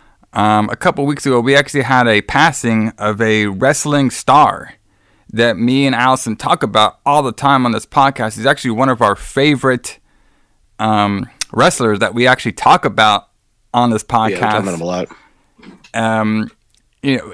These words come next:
Speaker 1: I think it was funny too, because I don't think I knew who this guy was until we actually start, like, talking more about him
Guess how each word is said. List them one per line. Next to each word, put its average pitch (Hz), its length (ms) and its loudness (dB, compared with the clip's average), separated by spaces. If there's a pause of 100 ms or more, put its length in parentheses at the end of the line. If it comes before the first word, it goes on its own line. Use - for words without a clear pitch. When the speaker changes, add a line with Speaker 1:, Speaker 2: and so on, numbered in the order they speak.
(140)
Speaker 1:
I 151 120 4
think 247 300 0
it 143 380 -4
was 175 140 0
funny 190 220 2
too, 185 160 -4
because 139 520 2
I 135 160 4
don't 202 220 0
think 170 180 0
I 139 140 2
knew 123 320 2
who 139 120 -2
this 120 220 -6
guy 110 220 2
was 113 400 2
until 117 260 -4
we 113 220 -2
actually 113 340 0
start, 113 380 0
like, 98 200 -4
talking 110 460 0
more 104 220 2
about 104 280 0
him 104 200 -4